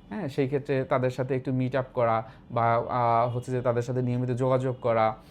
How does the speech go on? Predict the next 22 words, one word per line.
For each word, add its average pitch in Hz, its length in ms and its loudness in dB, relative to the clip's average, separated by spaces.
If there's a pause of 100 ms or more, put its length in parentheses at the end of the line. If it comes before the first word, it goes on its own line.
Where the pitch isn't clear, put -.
(160)
আপনি 127 220 -4
যদি 131 240 -2
পারেন, 123 400 2
একটু 123 160 -4
গার্ডেনিং 127 520 2
করলেন, 113 400 0 (340)
হ্যাঁ। 233 300 -6
So 147 140 0
এগুলো 180 300 -2
কী 180 140 -8
করবে? 190 280 0
আপনার 165 220 -2
সময়টাকে 147 580 -4
বর্তমানে, 135 600 -2 (300)
আহ, 120 480 0
আপনার 123 220 4
মনোযোগটা 131 640 4
আপনার 131 220 -2
বর্তমানে 120 480 -4
রাখার 117 320 -2
জন্য 139 380 -4 (100)
একটা 113 440 0